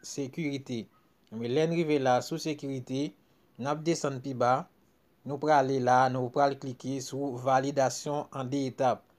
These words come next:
Men lè nou rive sou validasyon an de etap, n ap fè yon klik sou li. Ok? A ben, kounye a la, l ap mache, li pral bò yon lòt fenèt.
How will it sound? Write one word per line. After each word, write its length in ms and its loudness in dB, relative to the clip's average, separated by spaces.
Men 180 -4
lè 140 2
nou 100 0
rive 240 0
sou 220 -2
validasyon 580 0
an 80 -4
de 160 -4
etap, 300 0
n 220 -8
ap 100 -2
fè 220 -4
yon 180 -2
klik 320 -6
sou 220 -4
li. 160 -2
Ok? 220 -6
A 160 -10
ben, 300 -2
kounye 240 -6
a 80 2
la, 80 2
l 80 4
ap 160 -2
mache, 380 -4
li 140 -8
pral 180 2
bò 240 2
yon 140 -2
lòt 160 -2
fenèt. 400 -4